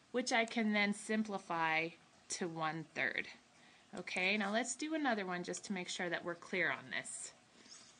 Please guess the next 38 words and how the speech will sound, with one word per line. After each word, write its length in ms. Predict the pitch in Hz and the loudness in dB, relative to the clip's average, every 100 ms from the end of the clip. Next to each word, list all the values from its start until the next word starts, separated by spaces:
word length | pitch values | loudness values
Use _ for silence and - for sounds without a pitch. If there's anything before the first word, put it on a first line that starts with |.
| - - - - - - | -20 -20 -20 -20 -20 -8
Okay, 400 | - 208 226 285 - - | -2 2 2 0 -8 -16
so 640 | - - 254 254 247 247 240 - - | -6 2 6 8 6 2 -4 -18 -2
the 80 | 214 | -2
probability 1000 | 214 240 247 320 254 262 254 247 254 254 | 2 4 6 6 6 6 6 6 6 6
of 120 | 220 | 6
landing 400 | 220 214 226 226 | 6 6 6 6
on 240 | 226 226 - | 6 4 6
A 420 | 196 185 180 196 - | 6 8 6 4 6
and 180 | 208 226 | 8 8
drawing 320 | 233 214 220 | 8 8 8
a 60 | 214 | 6
red 240 | 196 196 | 4 4
marble 480 | 190 165 165 160 160 - - | 4 2 4 0 -2 -6 0
is 220 | 180 165 | 0 0
one 240 | 165 160 | -2 -2
third. 320 | 156 - - - - - - - - - - | -4 -6 -6 -12 -20 -20 -20 -20 -20 -20 -2
Okay, 300 | 175 175 214 | 0 0 0
and 140 | 185 | -4
do 80 | 180 | -2
you 80 | 175 | -2
like 200 | 180 170 | -2 -4
how 160 | 170 | -4
I 120 | 160 160 | -4 -4
drew 180 | 165 | -4
my 180 | 170 165 | -4 -4
little 240 | 165 160 156 | -6 -6 -6
red 220 | 160 160 | -6 -6
marble 400 | 160 156 165 190 - | -6 -6 -6 -4 -4
out 80 | 170 | -6
of 100 | 165 | -6
my 180 | 160 | -8
bag 420 | 151 151 156 190 202 | -6 -6 -4 -6 -6
that 140 | 196 | -6
I 100 | 196 | -4
drew? 280 | 196 214 277 - - - - - - | -2 -2 -4 -10 -18 -18 -20 -20 -12
Okay, 200 | - - | -12 -6
moving 240 | 180 214 226 | 0 4 6
on. 220 | 107 | 4